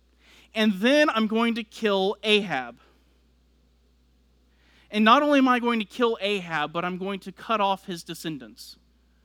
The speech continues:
Your dynasty and the king as king is over. Your descendants will not maintain the throne." Uh, that's in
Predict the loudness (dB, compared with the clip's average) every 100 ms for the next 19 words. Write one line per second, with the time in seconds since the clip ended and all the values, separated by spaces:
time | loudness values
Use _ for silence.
0 | _ _ -8 -6 0 0 2 -2 -4 -6
1 | -4 -2 -4 -4 -8 -6 -8 -10 -10 -12
2 | -12 -10 -8 -8 -12 -16 -8 -6 -6 -12
3 | _ _ _ _ _ _ _ _ _ _
4 | _ _ -8 -2 0 -2 -4 -4 -4 -6
5 | -6 -2 -4 -4 -6 -6 -6 -8 -8 -12
6 | -16 -18 -18 _ _ _ _ _ _ _
7 | _ _ _ _ _ _ _ _ _ _
8 | _ _ _ _ _ _ _ _ _ _
9 | _ _ _ _ _ -10 -6 -6 -4 -4
10 | -4